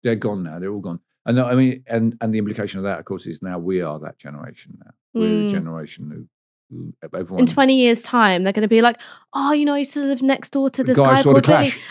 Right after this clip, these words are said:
Speaker 2: and he,
Speaker 1: He saw the
Speaker 2: he,
Speaker 1: Clash.
Speaker 2: he knew how to work a fax machine."
Speaker 1: <laughs> Oh, I tell you what, I know how to work a fax machine. I was also a rank Xerox key operator when I was a bank
Speaker 2: Oh,
Speaker 1: messenger.
Speaker 2: what?
Speaker 1: Yeah, yeah, I had to, I had to fix a, a,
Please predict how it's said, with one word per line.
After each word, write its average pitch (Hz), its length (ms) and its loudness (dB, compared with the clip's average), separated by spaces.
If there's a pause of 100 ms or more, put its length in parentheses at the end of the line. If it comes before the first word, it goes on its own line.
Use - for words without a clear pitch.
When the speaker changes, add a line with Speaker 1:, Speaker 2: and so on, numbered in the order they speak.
Speaker 2:
and 285 120 4
he, 311 160 6
Speaker 1:
He 294 60 4
saw - 160 6
the 147 80 8
Speaker 2:
he, - 40 4
Speaker 1:
Clash. 156 360 2
Speaker 2:
he 330 160 8
knew 339 200 8
how 311 80 2
to 294 140 0
work 311 240 4
a 269 40 0
fax - 380 0
machine." 202 680 2
Speaker 1:
<laughs> - 320 -6 (340)
Oh, 139 180 0
I - 40 -2
tell 147 160 -4
you 131 100 4
what, - 240 0 (220)
I 131 160 2
know 131 180 6
how 127 100 6
to 123 40 0
work 123 180 2
a - 60 -8
fax 131 200 -2
machine. 135 120 -6
I 110 40 0
was 120 120 0
also 131 240 0
a 110 40 2
rank 131 260 -2
Xerox 123 360 -2
key 143 200 -2
operator 87 500 -6 (120)
when - 120 -10
I 95 40 -6
was 92 120 -8
a 190 60 -8
bank - 140 0
Speaker 2:
Oh, 247 100 8
Speaker 1:
messenger. 269 320 2
Speaker 2:
what? 381 160 2
Speaker 1:
Yeah, 143 240 4
yeah, 123 260 4
I - 40 6
had 120 80 0
to, 123 180 2
I 120 40 2
had 135 100 4
to 113 60 -2
fix 123 280 -2
a, 107 100 2 (140)
a, 113 200 2